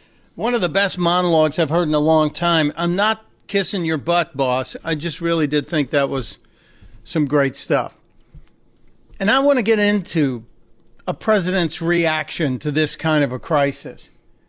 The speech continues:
Because we, we are hearing, we are hearing from the president, the secretary of state, the vice president,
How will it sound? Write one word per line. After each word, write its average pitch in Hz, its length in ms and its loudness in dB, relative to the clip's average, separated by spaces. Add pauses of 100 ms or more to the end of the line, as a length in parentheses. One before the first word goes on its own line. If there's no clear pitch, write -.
(1120)
Because 175 720 0 (920)
we, 208 420 -2
we 208 260 0
are 226 180 2
hearing, 156 800 -2 (460)
we 190 200 0
are 180 120 0
hearing 208 460 2
from 151 560 0 (500)
the 151 80 2
president, 196 680 0
the - 100 -4
secretary 175 760 0
of 135 80 -4
state, 180 440 0
the 160 100 0
vice 160 380 0
president, 156 760 -2